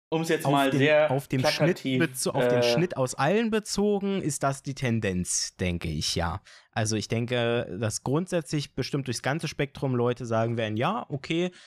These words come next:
Speaker 2: ich kann die, ähm, ich kann da in Anführungszeichen die Stimme der Kirche unterstützen und, ähm, wähle deswegen vielleicht sogar eine andere Partei, die ich vorher nicht gewählt hätte, oder ich hätte eine andere Partei gewählt und wähle jetzt daher eine an-, die, eine, die vorgegebene,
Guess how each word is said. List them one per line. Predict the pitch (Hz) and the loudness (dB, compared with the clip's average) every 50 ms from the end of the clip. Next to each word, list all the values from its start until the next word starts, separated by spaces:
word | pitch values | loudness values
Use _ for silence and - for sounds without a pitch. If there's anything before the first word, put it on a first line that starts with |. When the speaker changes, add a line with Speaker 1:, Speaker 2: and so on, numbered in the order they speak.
| - _ - | -20 _ -12
Speaker 2:
ich | - 135 - - | -10 -10 -8 -4
kann | - 131 127 131 | -2 -2 -2 0
die, | 127 127 120 120 120 120 | 0 0 2 2 2 2
ähm, | 120 - - 117 113 113 113 110 110 110 110 110 110 110 113 | 0 0 0 0 2 2 2 2 0 0 0 0 0 0 -2
ich | 113 - - | -4 -6 -4
kann | - 117 117 | -4 -2 0
da | 113 107 | 0 0
in | 104 | 0
Anführungszeichen | 87 107 110 - 127 113 - - 113 110 127 107 | -2 -4 -4 -4 -6 -6 -4 -4 -4 -2 -2 -2
die | 110 110 104 104 | 0 0 0 0
Stimme | - - - 160 156 156 147 | -2 -2 -2 0 2 2 2
der | 135 123 110 | 2 2 0
Kirche | - - 139 135 131 - 131 | 0 0 0 0 0 -2 -4
unterstützen | 117 107 104 101 - - 202 226 _ - - 208 196 190 190 190 185 | -4 -2 -2 -2 0 0 -2 -2 _ -6 -8 -8 -6 -6 -6 -4 -4
und, | - 151 143 139 135 135 135 139 - _ - - - _ _ _ _ - - | -2 -2 -2 -2 -2 -4 -6 -8 -12 _ -20 -20 -20 _ _ _ _ -6 -2
ähm, | 131 127 123 123 123 123 120 120 120 120 120 120 123 123 120 - | 0 2 2 2 2 2 2 2 0 0 0 0 0 0 -2 -2
wähle | 113 113 120 120 113 117 110 | 0 0 2 2 2 0 0
deswegen | 110 117 120 - - 127 120 117 120 117 | 0 0 -2 -2 -2 -2 0 0 0 -2
vielleicht | 113 - - - 113 113 120 127 - - | -4 -4 -4 -2 0 2 2 0 0 -2
sogar | - 120 113 104 | -2 0 0 0
eine | 107 107 104 - | 0 0 0 0
andere | 123 139 151 147 135 | 0 0 2 2 0
Partei, | 123 - 135 123 123 - 131 120 120 120 123 123 120 | 0 0 -2 -4 -2 -2 -2 0 2 2 2 0 0
die | 113 107 98 104 98 90 104 101 | -2 0 0 0 0 0 0 -2
ich | 101 - - - - - | -2 -4 -8 -12 -14 -16
vorher | - - 113 107 101 98 | -8 -4 -2 0 0 0
nicht | 104 123 160 170 - - - _ _ _ - | 0 0 -2 -2 -4 -6 -8 _ _ _ -6
gewählt | - 143 131 135 139 147 143 | -4 -2 0 2 0 0 0
hätte, | - 143 139 - 131 - | -2 -4 -6 -4 -8 -6
oder | - 101 104 101 101 101 - - - _ _ _ _ _ _ | -4 -2 0 0 0 0 -4 -8 -20 _ _ _ _ _ _
ich | - - - | -10 -6 -4
hätte | 117 - 113 | -2 0 0
eine | 104 101 101 | 0 0 0
andere | 98 123 143 151 139 139 131 | 0 0 0 2 0 0 0
Partei | 123 127 123 - 123 117 123 123 | 0 -2 -2 0 0 0 2 2
gewählt | 117 120 104 113 117 117 120 117 | 0 -2 0 2 2 2 2 0
und | - - 101 101 | -2 -4 -4 -2
wähle | 107 104 104 | 0 0 0
jetzt | 98 95 95 - - - | 0 0 -2 -4 -4 -4
daher | 98 98 98 98 98 95 | -2 0 0 0 0 0
eine | - 95 95 87 - | -2 -2 -4 -2 -2
an-, | 104 135 165 180 175 - - | 0 2 2 2 0 -2 -2
die, | - 110 107 107 110 104 - - | -2 -2 0 0 0 -2 -2 0
eine, | - 104 98 98 | 0 0 0 0
die | 92 104 101 | 0 -2 -6
vorgegebene, | - - 143 165 165 156 143 139 143 147 147 147 143 143 143 | -2 0 0 0 0 0 0 0 0 0 0 -2 -2 -2 -4